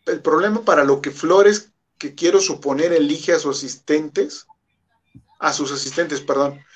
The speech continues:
y no lo hace o no se lo permiten, no lo sé, pero el staff está para el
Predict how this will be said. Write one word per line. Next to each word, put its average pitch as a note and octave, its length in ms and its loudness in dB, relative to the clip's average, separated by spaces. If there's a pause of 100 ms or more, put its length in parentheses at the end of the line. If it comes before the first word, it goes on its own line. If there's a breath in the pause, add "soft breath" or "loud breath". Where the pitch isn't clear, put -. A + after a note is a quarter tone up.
(260 soft breath)
y - 80 -8
no G3+ 160 2
lo A3 180 6
hace G#3 320 4
o D#3 80 4
no F#3+ 160 2
se A3 160 4
lo F3 180 6
permiten, F3+ 680 -2 (160)
no F3 180 -4
lo G#3 160 0
sé, E3 300 4
pero C#3+ 220 4
el C3 80 4
staff F3+ 300 2
está E3 280 0
para D3+ 200 2
el C3 200 -2